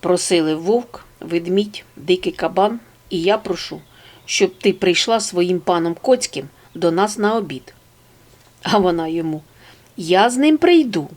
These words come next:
але ви поховайтесь, бо він вас розірве». Прибігає зайчик назад та й хвалиться:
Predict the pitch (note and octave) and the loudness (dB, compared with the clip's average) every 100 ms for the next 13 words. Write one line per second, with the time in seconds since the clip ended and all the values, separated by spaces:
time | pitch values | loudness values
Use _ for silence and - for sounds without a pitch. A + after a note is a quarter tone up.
0 | _ _ _ - D#3 D#3 E3 D3+ D#3+ - | _ _ _ -8 -4 -2 -2 -4 -6 -4
1 | F#3+ D#4+ E4 A3+ A#3+ - - - _ _ | -2 0 0 0 -4 -8 -10 -12 _ _
2 | _ _ E3 F#3 F3 E3 C#4 F4 F3+ D3 | _ _ 0 2 2 2 4 4 2 -6
3 | - - E3+ G3 F#3 G3+ F#3 - D#3 - | -8 -8 -2 -2 0 -2 -2 -8 -18 -20
4 | _ _ _ - _ _ - - - - | _ _ _ -20 _ _ -12 -12 -16 -20
5 | - - - - D3+ D#3+ D3+ G#3+ G#3 E3 | -20 -20 -16 -10 -6 -4 -2 0 0 0
6 | E3+ D#3+ - E3 D#3 D#3 - D#3 - E3 | -2 -4 -6 -6 -6 -6 -6 -10 -6 -6
7 | D3+ D3 - | -6 -8 -14